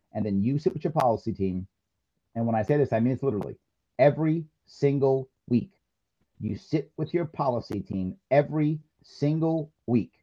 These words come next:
whether it's Monday night, Tuesday night, Thursday morning, I don't care when, and you come up with policies. What would you do in case of X? How can you get around it?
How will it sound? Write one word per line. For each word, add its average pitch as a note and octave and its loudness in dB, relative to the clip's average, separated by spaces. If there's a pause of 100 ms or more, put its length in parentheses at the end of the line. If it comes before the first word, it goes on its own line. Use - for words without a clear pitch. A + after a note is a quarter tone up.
(320)
whether F2+ -8
it's - -16
Monday D3 0
night, C#3+ -2
Tuesday C#3+ 0
night, D3 -2
Thursday C#3 0
morning, C#3 0
I C3 0
don't D3+ -4
care D3+ -2
when, G#2 -2 (380)
and G#2+ -2
you G2 -2
come B2+ -4
up C#3+ -2
with B2+ -8
policies. - -2 (1000)
What C3+ 0
would B2+ -2
you B2+ -2
do B2 0
in G#2+ -8
case A2 -4
of G2+ -6
X? - -10 (200)
How A2 2
can C3 -4
you B2+ -4
get C3 0
around A2 -2
it? - -10